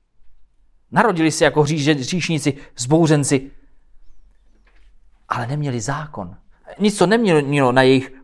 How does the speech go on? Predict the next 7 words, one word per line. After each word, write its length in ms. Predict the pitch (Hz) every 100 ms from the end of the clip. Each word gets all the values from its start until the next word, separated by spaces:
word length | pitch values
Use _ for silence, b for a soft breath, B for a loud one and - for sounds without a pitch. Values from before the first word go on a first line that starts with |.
| -
podstatě, 500 | - 202 - 165 135
na 80 | 123
jejich 160 | 123 -
vztahu 340 | - 139 139
s 60 | 123
Bohem. 400 | 185 147 107 - b
Ani 380 | - 170 143